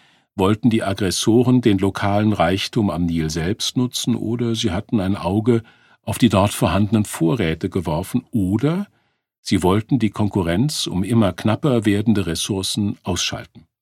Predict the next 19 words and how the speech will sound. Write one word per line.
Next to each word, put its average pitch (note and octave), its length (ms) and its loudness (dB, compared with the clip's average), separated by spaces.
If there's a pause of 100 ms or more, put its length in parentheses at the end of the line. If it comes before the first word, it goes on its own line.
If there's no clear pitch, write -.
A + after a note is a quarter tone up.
(140)
In F#2+ 120 0
jedem F3+ 300 2
Fall B2 420 -2
muss C#3+ 380 2
die C#3+ 140 -2
Motivation A#2+ 840 0
enorm A#2 560 2
gewesen D#2 480 -2
sein, D#2 380 -4 (600)
gingen A#2 260 6
die A2+ 140 2
wiederholten G#2 600 2
Überfälle A2 680 -2
doch G#2 200 -6
mit A#2+ 160 -2
einem G2+ 220 -2
erheblichen A2 580 0
Risiko F#2+ 600 -2
einher. G2+ 480 -6